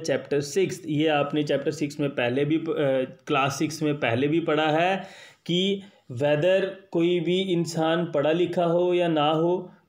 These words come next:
किसी भी रिलीजन का हो, किसी भी कास्ट का हो,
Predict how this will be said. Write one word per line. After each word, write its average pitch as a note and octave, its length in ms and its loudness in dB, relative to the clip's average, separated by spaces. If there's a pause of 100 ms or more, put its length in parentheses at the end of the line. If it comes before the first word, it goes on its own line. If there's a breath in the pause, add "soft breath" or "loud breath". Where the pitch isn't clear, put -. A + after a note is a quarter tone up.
किसी E3 260 0
भी F3 160 2
रिलीजन D#3 540 2
का E3+ 120 2
हो, E3+ 460 0
किसी E3+ 280 0
भी F#3 160 0
कास्ट D#3+ 500 -2
का E3+ 100 2
हो, E3 400 0